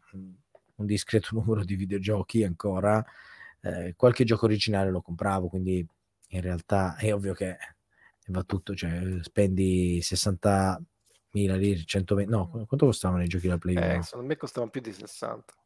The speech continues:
Speaker 2: Io
Speaker 1: Eh,
Speaker 2: non ce l'ho,
Speaker 1: eh, eh.
Speaker 2: non l'ho avuta, non me lo ricordo, però
Speaker 1: Eh,
Speaker 2: penso
Speaker 1: anche
Speaker 2: che
Speaker 1: secondo
Speaker 2: costava
Speaker 1: me,
Speaker 2: più.
Speaker 1: anche secondo me. Poi, vabbè,
Speaker 2: Costava più.
Speaker 1: facevano le versioni Platinum,
Speaker 2: Eh,
Speaker 1: però
Speaker 2: che è quella dopo arrivata, sì, le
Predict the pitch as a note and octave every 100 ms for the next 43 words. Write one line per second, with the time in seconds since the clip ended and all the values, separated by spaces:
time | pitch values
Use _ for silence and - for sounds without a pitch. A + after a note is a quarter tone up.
0 | _ _ _ - - C3+ B2+ A#2 B2+ A#2+
1 | A#2+ B2+ B2+ C3+ C3 C#3+ C3 A#2+ A#2+ A#2+
2 | C3+ C3+ B2 A#2+ B2 C3+ D3 - - A#2
3 | B2 - A#2+ B2+ D#3 E3+ E3 C#3 A#2 G#2
4 | F#2 B2 A#2 B2+ B2+ A#2 G#2+ G2 F#2 C#3
5 | B2 A2 G#2+ G#2+ G2+ G#2+ A2 A2 - G#2+
6 | G#2 B2 B2+ - B2+ B2 B2 A#2 - _
7 | _ - - - B2 - A2+ A#2 A2+ -
8 | D#4+ - D#4 F3+ D3+ - B2 A#2 A2+ A2
9 | A2+ - A#2 A2+